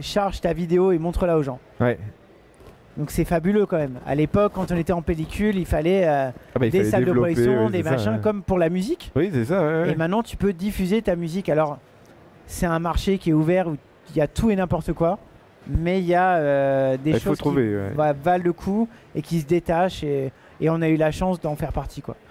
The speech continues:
Speaker 2: Bah, c'est clair, non mais ouais, ouais, bah, bravo déjà, hein, c'est
Speaker 1: Et on continue, euh, d'ailleurs, euh, Michel sait comment, on est en train de travailler depuis deux ans sur la, l'univers étendu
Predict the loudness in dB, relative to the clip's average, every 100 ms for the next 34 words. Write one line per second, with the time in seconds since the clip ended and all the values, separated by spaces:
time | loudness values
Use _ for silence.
0 | -6 -4 -2 -2 0 -2 0 0 2 2
1 | 0 0 0 0 0 0 -2 -2 -2 -4
2 | -6 -8 -8 -10 -20 -20 -4 0 0 0
3 | -2 -4 -2 -4 -2 -2 0 0 0 0
4 | 2 2 0 -4 -10 -18 -4 -2 0 -2
5 | -2 -2 0 0 -2 -2 -2 -2 -2 -6
6 | -2 0 0 0 -4 -4 0 0 -2 -4
7 | -4 0 0 -2 -8 -20 -20 -12 -2 0
8 | 2 2 2 0 -2 -4 -4